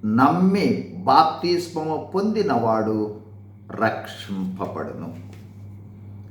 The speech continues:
రక్షణ ప్రతి మానవుని యొక్క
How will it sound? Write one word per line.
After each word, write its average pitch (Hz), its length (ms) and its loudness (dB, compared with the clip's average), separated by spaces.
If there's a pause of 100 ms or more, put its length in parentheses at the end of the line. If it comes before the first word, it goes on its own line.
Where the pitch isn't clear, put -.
(1300)
రక్షణ 214 480 4
ప్రతి 180 360 0
మానవుని 190 640 2
యొక్క 127 680 0